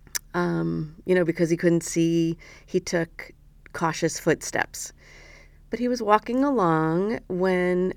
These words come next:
suddenly he was grabbed from behind in a choke. And without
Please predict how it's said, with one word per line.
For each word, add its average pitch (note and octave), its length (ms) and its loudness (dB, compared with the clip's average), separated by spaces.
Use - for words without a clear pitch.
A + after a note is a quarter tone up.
suddenly F#3+ 920 2
he F#3 280 0
was F3 280 0
grabbed E3+ 420 2
from E3 200 0
behind D#3 380 0
in D3 120 -2
a - 40 -4
choke. - 520 -8
And E3 680 2
without E3+ 520 2